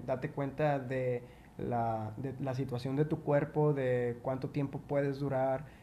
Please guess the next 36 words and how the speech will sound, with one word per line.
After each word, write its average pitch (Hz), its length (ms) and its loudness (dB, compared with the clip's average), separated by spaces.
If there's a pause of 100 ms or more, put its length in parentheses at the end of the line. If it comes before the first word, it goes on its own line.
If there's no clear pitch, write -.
sin 123 640 -2
estar 135 280 -2
en 143 60 4
movimiento, 139 800 0
y 143 100 -2
cuando 135 420 -2
sientas 151 640 2
un, 156 480 4
por 139 140 0
ejemplo, 151 400 2
un 131 160 -2
cosquilleo 147 720 0
de 135 100 -2
que 127 160 -8 (300)
te - 80 -4
pica 160 260 0
la 156 100 4
nariz 131 640 -2
o 127 120 -2
tienes 147 300 0
ganas 139 220 -2
de 135 60 -2
rascarte 127 420 -6
la 120 80 -6
cabeza, 135 800 0 (260)
en 139 120 2
la 131 60 2
meditación, 135 640 0 (140)
son 156 180 2
cosas 165 240 -2
normales, 135 640 4
son 135 140 -6
cosas 156 360 -2
que 135 260 -2 (220)
uno 185 220 10
mismo 170 680 6